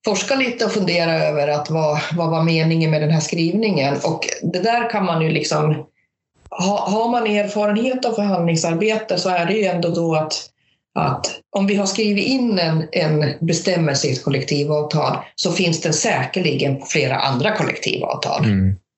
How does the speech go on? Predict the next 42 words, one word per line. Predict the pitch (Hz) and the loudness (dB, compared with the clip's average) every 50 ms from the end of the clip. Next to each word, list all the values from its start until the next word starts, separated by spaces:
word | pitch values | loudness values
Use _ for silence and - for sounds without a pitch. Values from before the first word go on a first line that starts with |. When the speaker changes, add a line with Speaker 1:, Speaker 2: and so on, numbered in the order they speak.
| _ - 175 | _ -6 -6
Speaker 1:
Och | - - - 180 | -4 -4 -2 -2
någonstans | 185 202 220 202 - - - - 139 120 - 131 - | 0 0 0 0 -2 -4 -4 -2 -2 0 0 0 0
så... | - 139 - - - - - _ _ - - | 0 -2 -2 -2 -4 -8 -14 _ _ -8 -4
så | - - 170 - - - - - | -2 0 0 -2 -2 -4 -4 -2
när | 170 165 160 156 | 0 0 2 2
man | 151 147 | 2 0
Speaker 2:
Finns | - 110 - | 0 0 0
roten. | - 113 110 101 90 87 - - 113 107 101 107 95 - - _ _ _ _ - 160 - | 0 0 0 0 -2 -4 -4 -2 -2 0 0 -2 -2 -6 -10 _ _ _ _ -14 -6 -4
Speaker 1:
finns | 208 185 170 - 196 | -2 -2 0 0 0
roten | 185 180 165 170 - - 170 151 151 147 - | -2 -2 -2 -4 -2 -2 0 0 0 0 -2
och | 170 160 - - - - 202 | -2 -2 -2 -4 -6 -4 -2
någonstans | 190 190 202 196 175 - - - 156 147 143 143 135 - - - - - - - - - - _ | 0 0 0 0 -2 -4 -4 -2 0 0 2 0 0 -2 -4 -6 -10 -12 -14 -14 -14 -16 -8 _
har | 180 170 | -2 0
man | 175 170 170 | 0 0 0
jobbat | 170 170 170 180 196 190 180 | 0 0 0 0 0 0 0
med | 175 | 0
förhandling | 175 160 160 160 156 151 151 151 147 147 147 | 0 0 2 2 2 2 2 2 2 2 2
och | 143 139 135 127 - | 2 0 0 -2 -4
kollektivavtal | - 165 160 147 - - 165 151 147 147 139 135 139 - 143 135 135 | -2 -2 -2 -2 0 0 0 0 2 2 0 0 -2 -2 -2 0 0
så | 135 - | 0 0
länge | 147 143 143 143 143 | 0 0 0 0 0
som | 139 143 | 0 2
man | 143 139 139 | 2 2 2
har | 139 | 2
gjort | 135 - | 0 0
så | - 139 | -2 0
har | 139 175 180 180 185 190 185 | 0 0 0 0 0 0 0
man | 135 123 123 | 0 0 0
det | 131 131 | 0 0
där | 123 120 127 123 | 0 0 0 0
att, | 131 135 135 - | 0 -2 -2 -2
ja, | - 160 160 | -2 0 0
det | 165 160 | 0 0
här | 180 202 202 | 0 0 0
har | 185 185 180 170 | 0 0 0 0
ju | 160 | 0
skrivits | - - - 160 151 151 147 147 139 - - - | -2 -2 -2 -2 0 0 2 0 0 -2 -2 -2
in | 226 214 196 165 151 147 135 - | 0 0 2 2 0 0 -2 -2
i | 151 147 | -2 0
en | 147 143 135 | 0 0 -2
tid | - 190 190 165 143 - - - - | -2 0 0 0 0 0 -2 -6 -4
då | - 220 233 208 143 117 123 131 - - | -2 -2 0 0 0 0 -2 -2 -4 -6